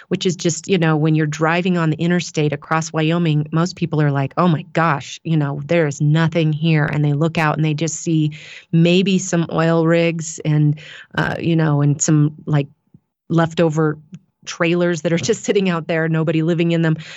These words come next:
And it feels like it's nowhere. Um, and it feels like it's not valuable. But actually, if you get off the interstate and drive into the Red Desert, it's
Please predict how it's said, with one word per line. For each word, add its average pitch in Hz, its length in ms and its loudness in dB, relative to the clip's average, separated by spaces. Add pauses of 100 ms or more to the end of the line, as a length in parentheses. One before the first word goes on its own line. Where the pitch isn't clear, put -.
(160)
And 180 120 0
it 180 160 -2
feels 196 480 0
like 170 200 -2
it's 170 220 -4
nowhere. 170 560 0 (380)
Um, 165 200 0
and 160 80 2
it 156 80 -4
feels 170 480 -2 (200)
like 160 380 -2
it's 165 280 -4
not 160 180 0
valuable. 156 600 -2 (260)
But 180 180 0
actually, 185 480 -2
if 156 120 -4
you 160 80 -4
get 196 280 -2
off 190 280 0
the - 160 -8
interstate 190 440 -4
and 151 120 -4
drive 175 400 -2
into 185 240 -4
the 160 100 -6
Red 156 260 -4
Desert, 165 400 -2
it's 185 300 -4